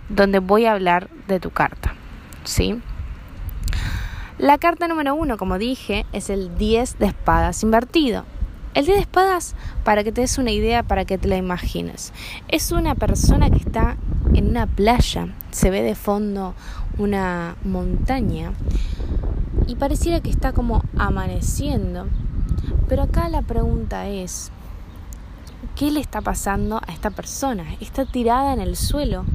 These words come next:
con diez espadas <laughs> clavadas en el cuerpo. Yo sé que te parece muy sanguinario o muy choqueante esta imagen,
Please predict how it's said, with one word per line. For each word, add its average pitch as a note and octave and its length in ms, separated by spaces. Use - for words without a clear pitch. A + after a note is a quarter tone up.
con A3 240
diez D4 220
espadas A#3 460
<laughs> - 60
clavadas A3 840
en G#3 200
el F3+ 160
cuerpo. F3+ 400
Yo G3 140
sé B3+ 200
que A#3 240
te A#3 100
parece G#3+ 600
muy G#3 460
sanguinario F#3 960
o F#3 120
muy F#3 280
choqueante D#3+ 640
esta - 120
imagen, D#3+ 440